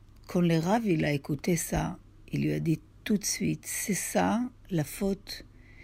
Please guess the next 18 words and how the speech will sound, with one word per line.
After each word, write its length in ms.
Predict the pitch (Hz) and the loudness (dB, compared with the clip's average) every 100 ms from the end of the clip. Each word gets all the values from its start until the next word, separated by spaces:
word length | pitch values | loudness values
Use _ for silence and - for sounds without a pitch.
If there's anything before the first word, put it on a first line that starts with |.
| - - | -20 -10
et 60 | 190 | -4
c'est 180 | - 175 | 0 0
pour 200 | 165 - | 0 0
ça 200 | - 196 | 2 2
que 60 | |
tu 100 | - | 2
étais 220 | 151 - 165 | 0 0 -2
puni 300 | - 165 165 | 2 2 2
comme 240 | - 147 | 0 -2
ça. 240 | - 156 143 - - - | -2 -6 -6 -12 -20 -20
Fais 320 | - - 190 | -10 -2 -2
tchouva 400 | - 190 175 190 | 0 0 2 0
tout 160 | 185 | -2
de 60 | 165 | -4
suite. » 480 | - 151 - - - - - - - - - - - - | -4 -4 -8 -12 -16 -20 -20 -20 -20 -18 -18 -18 -12 -2
L'avrech, 540 | 175 151 175 202 151 | 0 2 4 2 2
il 160 | 175 156 | 0 0
a, 200 | 151 | 0